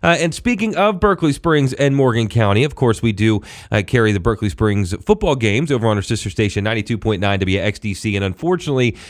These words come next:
the final game of the year is coming up tomorrow on the road at Moorfield at seven o'clock. If you can't make it down, uh, to Moorfield, of course, tune in over on ninety-two point nine W X D C or for free on the ninety-two point nine W X D C app. But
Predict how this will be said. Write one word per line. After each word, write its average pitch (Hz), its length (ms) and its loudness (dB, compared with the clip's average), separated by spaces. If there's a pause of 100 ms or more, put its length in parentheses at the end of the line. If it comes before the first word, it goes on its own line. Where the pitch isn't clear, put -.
(120)
the 113 100 2
final 170 360 0
game 147 340 2
of 135 240 0
the 120 100 0
year 110 460 2
is 92 160 -2
coming 110 220 0
up 110 180 0
tomorrow 135 640 0
on 135 200 -4
the 170 60 -4
road 139 340 0
at 147 220 -4
Moorfield 156 560 0
at 175 180 0
seven 185 220 -2
o'clock. 165 420 0
If 160 60 0
you 139 60 -10
can't 170 220 2
make 160 180 2
it 143 80 -4
down, 156 280 2 (300)
uh, 143 140 0
to 196 160 -4
Moorfield, 160 500 0
of 160 80 -12
course, 113 320 -2
tune 120 220 -2
in 107 180 0
over 98 260 0
on 95 100 0
ninety-two 98 340 0
point 98 220 -2
nine 95 180 2
W 90 200 2
X 101 120 0
D 92 160 -2
C 110 260 2
or 165 180 0
for 147 120 -2
free 151 380 2 (280)
on 185 60 0
the 196 80 4
ninety-two 175 360 2
point 139 240 0
nine 139 180 2
W 123 260 2
X 151 220 -2
D 139 200 -2
C 110 420 -2
app. 180 320 0
But 220 260 2